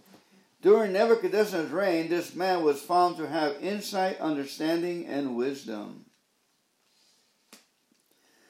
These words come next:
like that of the gods. The predecessors, the king, you,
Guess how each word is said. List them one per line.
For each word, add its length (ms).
like 380
that 380
of 140
the 100
gods. 800
The 140
predecessors, 840
the 120
king, 560
you, 480